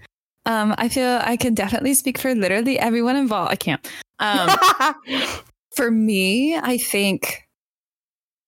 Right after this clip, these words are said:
Speaker 1: reading a book like this, and I actually thought about this consciously as I was reading it, was in a sense refreshing not to have sex in it. I do think I will say, I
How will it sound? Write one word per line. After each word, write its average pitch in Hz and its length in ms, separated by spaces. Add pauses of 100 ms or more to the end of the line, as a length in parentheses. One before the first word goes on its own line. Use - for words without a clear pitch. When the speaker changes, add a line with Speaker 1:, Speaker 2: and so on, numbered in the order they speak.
Speaker 1:
reading 202 440
a 269 80
book 285 220
like 302 220
this, 302 500
and 240 100
I 254 80
actually 320 220
thought 302 180
about 254 160
this - 140
consciously 196 640
as 185 220
I 185 40
was 180 240
reading 196 320
it, - 260 (920)
was 254 600
in - 180
a 226 60
sense - 560
refreshing 254 1000 (500)
not 220 300
to 214 80
have 196 300
sex - 360
in 170 100
it. 165 80
I 214 120
do 220 260
think 277 240
I 254 80
will 196 160
say, 196 280
I 190 140